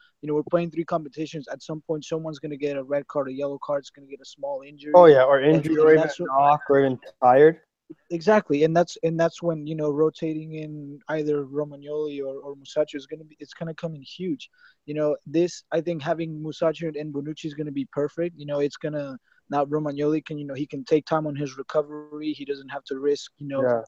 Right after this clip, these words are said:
Speaker 1: getting, get, getting playing time only to be worse. And I, I think he'll be fine. You know, I, I, it's kinda scary to, to say that he, that, that he didn't need surgery because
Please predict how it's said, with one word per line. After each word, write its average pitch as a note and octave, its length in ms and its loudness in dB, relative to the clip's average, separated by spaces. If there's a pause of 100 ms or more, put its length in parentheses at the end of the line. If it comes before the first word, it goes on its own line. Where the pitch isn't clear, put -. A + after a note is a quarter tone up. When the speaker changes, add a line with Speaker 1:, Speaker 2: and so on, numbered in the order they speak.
(140)
Speaker 1:
getting, C#3+ 200 0
get, C#3+ 200 -10
getting C#3+ 320 -2
playing D3 300 -4
time D3 240 -6
only C#3 220 -8
to C3 100 -10
be C3 180 -8
worse. C#3+ 380 -2 (440)
And C3 400 -2
I, D3 180 2
I D#3 80 4
think F3+ 200 -4
he'll E3 120 0
be C3+ 100 -10
fine. D3 420 -4
You C#3+ 140 -8
know, C#3 80 -6
I, C#3+ 240 -4
I, C#3 220 -8 (420)
it's E3 180 -10
kinda F#3+ 220 0
scary F3 340 2
to, D3+ 100 -12
to - 180 -20
say D#3+ 220 -4
that D3 140 -2
he, C3+ 320 -10
that, C#3+ 140 -10 (120)
that C#3 120 -6
he C3+ 100 -12
didn't D3+ 260 -6
need E3 140 -10
surgery E3+ 440 -6
because C#3 560 -14